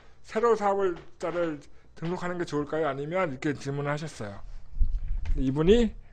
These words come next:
연매출은 일억 미만이고 직원 없고 혼자 하시는 분이고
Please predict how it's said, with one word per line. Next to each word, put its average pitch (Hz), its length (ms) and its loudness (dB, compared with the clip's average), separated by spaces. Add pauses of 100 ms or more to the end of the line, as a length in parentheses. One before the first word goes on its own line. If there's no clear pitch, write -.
(220)
연매출은 170 500 -4
일억 185 220 2
미만이고 143 640 2
직원 139 340 0
없고 110 180 -2
혼자 185 240 0
하시는 160 240 -2
분이고 110 540 0